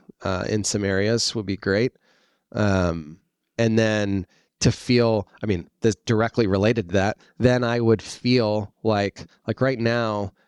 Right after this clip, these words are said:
if I was to go on vacation for a month, I would be worried. I would be checking in a lot, and just the classic kind of, like, small business type stuff.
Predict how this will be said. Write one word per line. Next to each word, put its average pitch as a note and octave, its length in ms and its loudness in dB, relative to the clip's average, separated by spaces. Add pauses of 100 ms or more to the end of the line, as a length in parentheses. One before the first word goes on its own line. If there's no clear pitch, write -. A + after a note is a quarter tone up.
(920)
if C3+ 140 0
I A#2 140 2
was G#2+ 280 4
to F#2+ 260 -2 (280)
go G#2+ 200 2
on G2+ 180 0
vacation G#2 520 0
for F#2+ 180 -2
a F#2 60 -2
month, G2 480 -2 (760)
I A#2 160 -2
would A#2+ 160 -2
be A2 120 4
worried. G#2 560 4 (220)
I G#2 120 -2
would G#2 160 2
be G#2+ 120 2
checking G#2 400 -4
in G2 140 0
a G2 80 0
lot, F#2 320 -2 (160)
and G#2+ 100 -6
just G#2 240 -2
the A2 60 -2
classic G2 540 -2
kind G#2 200 -2
of, F#2+ 60 0
like, F2+ 180 -2
small G2+ 300 -2
business F#2+ 600 0 (200)
type F#2+ 220 -2
stuff. F2 500 0